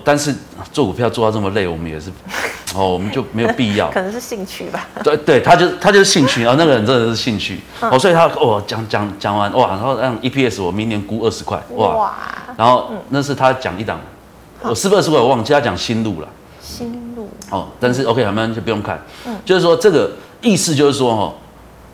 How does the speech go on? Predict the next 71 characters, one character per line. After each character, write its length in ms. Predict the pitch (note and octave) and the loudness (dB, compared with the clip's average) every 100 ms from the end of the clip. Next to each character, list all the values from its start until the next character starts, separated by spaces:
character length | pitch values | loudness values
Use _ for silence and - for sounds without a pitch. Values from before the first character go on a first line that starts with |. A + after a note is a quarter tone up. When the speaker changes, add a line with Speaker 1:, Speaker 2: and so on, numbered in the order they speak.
| - | -2
Speaker 1:
如 180 | D#3 G3+ | 0 2
果 180 | F3+ C3 | 2 0
你 140 | G#2+ | 2
研 160 | A2 B2 | 0 2
究 180 | E3 | 2
得 80 | A2+ | 2
很 160 | G2 G2 | 0 -6
深 320 | F#2+ C#3 D#3 | -2 0 0
刻， 220 | D3+ D#3 F#2+ | 2 0 2
你 100 | G2 | -2
要 100 | A2+ | 0
这 100 | C#3+ | 0
样 140 | A#2+ | -2
去 100 | B2+ | -6
操 280 | - A#2 A2+ | -2 0 2
作， 180 | A#2 G#2 | 0 -2
那 80 | G#2+ | -4
是 160 | G#2+ | -6
一 60 | G#2+ | -4
个 100 | G2 | -4
角 160 | - - - | -4 -10 -8
度。 120 | F#2+ - - | -10 -10 -14
Speaker 2:
嗯。 80 | C#4 B3 - | -14 -14 0
Speaker 1:
啊， 120 | F3+ | 2
如 180 | F#3+ G#3+ | 4 4
果 100 | E3+ | 2
你 120 | A2+ | 2
研 140 | A2 | -2
究 200 | C3+ D3 | 0 0
得 140 | G#2+ F#2 | 0 -4
不 180 | - G#2+ | -6 -4
是 160 | D#3+ | -2
很 160 | A#2+ E2 | -2 -2
深 240 | - A2 | -4 -4
刻 160 | C3 G2 | -2 -2
的 100 | E2 | -4
话， 220 | G#2+ F2 - | -4 -6 -8
Speaker 2:
是。 240 | - G#3 | -14 -6
Speaker 1:
那 120 | D#3+ B2+ | -2 0
你 100 | F#2+ | 2
照 140 | C3+ | 0
技 120 | B2+ | 0
术 120 | A#2+ | -2
面 140 | A#2 G#2+ | -2 -2
操 180 | G#2+ G#2 | 0 -2
作 180 | G#2 - | -2 -8
是 200 | - C3 | -8 -2
另 140 | C#3 C#3 | 0 2
外 80 | |
一 60 | A2 | 2
个 80 | F#2+ | 0
角 180 | D#2 D#2 | -6 -8
度。 160 | F2+ - - | -10 -14 -14
Speaker 2:
嗯 100 | A3 | -14
哼。 60 | G3+ G3 - | -12 -14 -2
Speaker 1:
然 100 | A#2+ | 2
后 60 | E3 | 2
那 80 | F#3 | 2
当 140 | F#3 | 2
然， 200 | D3 A#2+ - - - - - | 2 0 -6 -18 -20 -20 -4
我 120 | A#2 | -2
觉 140 | B2 F3 | 2 0
得 40 | |
最 160 | - F#3+ | 2 2
合 140 | - C#3 | 4 2
理 120 | A#2+ | 2
的 60 | |
角 160 | G2 F#2+ | 2 0
度 100 | C3 | 2
就 100 | C3 | 0
是 220 | B2+ C3+ | -2 -6